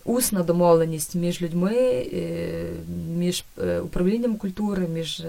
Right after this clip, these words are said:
нашою мистецькою формацією, і ми педалювали цю тему і робили певні дії, щоб,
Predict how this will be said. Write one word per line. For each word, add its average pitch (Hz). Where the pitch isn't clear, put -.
нашою 208
мистецькою 196
формацією, 175
і 165
ми 170
педалювали 190
цю 220
тему 185
і 165
робили 170
певні 165
дії, 185
щоб, -